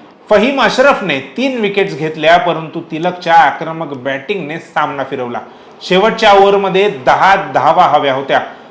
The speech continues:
आणि तिलकने एका सिक्सने सामना संपवला.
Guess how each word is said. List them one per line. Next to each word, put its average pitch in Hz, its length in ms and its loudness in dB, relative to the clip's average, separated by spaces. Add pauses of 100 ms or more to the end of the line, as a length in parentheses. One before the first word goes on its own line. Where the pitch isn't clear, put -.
(140)
आणि 160 400 2
तिलकने 165 520 -2
एका 156 320 0
सिक्सने 214 560 -8
सामना 143 480 -6
संपवला. 117 540 -10